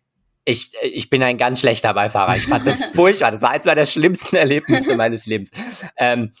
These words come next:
Speaker 1: nee, äh, deswegen, äh, deswegen sage ich das nur dazu. Naja, also was, was ist mein größtes Ziel? Das kann ich dir ehrlich gesagt jetzt gar nicht so abschließend beantworten, ne?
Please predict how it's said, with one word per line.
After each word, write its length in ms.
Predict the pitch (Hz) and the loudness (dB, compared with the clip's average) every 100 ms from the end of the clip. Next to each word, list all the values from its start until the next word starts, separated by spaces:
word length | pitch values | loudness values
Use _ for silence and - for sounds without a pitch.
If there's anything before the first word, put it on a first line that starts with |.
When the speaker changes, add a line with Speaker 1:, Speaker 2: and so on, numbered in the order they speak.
| - - | -14 -2
Speaker 1:
nee, 260 | 131 - | -2 -2
äh, 320 | - 117 120 113 | 0 2 2 2
deswegen, 480 | 120 - 127 123 | -2 0 0 -2
äh, 340 | 117 113 113 110 | -2 2 2 0
deswegen 300 | 107 110 113 | -6 -6 -4
sage 140 | 107 | -4
ich 80 | 104 | -2
das 180 | 107 - | -4 -4
nur 80 | 98 | -6
dazu. 320 | 87 - - - | -8 -12 -20 -4
Naja, 300 | 127 143 104 | 0 0 0
also 240 | 131 131 | 0 2
was, 180 | 139 147 | 0 2
was 140 | 139 | -2
ist 140 | 156 160 | -2 -2
mein 160 | 143 | 0
größtes 320 | 117 147 131 - | 2 0 0 -6
Ziel? 240 | 143 110 | -4 -4
Das 260 | 113 113 - | -8 -14 -8
kann 160 | 139 | -6
ich 160 | 156 - | -6 -6
dir 140 | 131 | -6
ehrlich 240 | 113 139 - | -4 -4 -6
gesagt 320 | 120 123 - | -2 -2 -4
jetzt 160 | 107 | -12
gar 160 | - 104 | -6 -4
nicht 180 | 131 - | -4 -6
so 160 | 120 - | -8 -2
abschließend 800 | 131 - - 113 95 - 95 | -4 -4 -10 -10 -10 -12 -16
beantworten, 800 | - - 101 113 92 80 73 _ 76 | -14 -10 -8 -8 -6 -6 -6 _ -10
ne? 220 | 95 | -8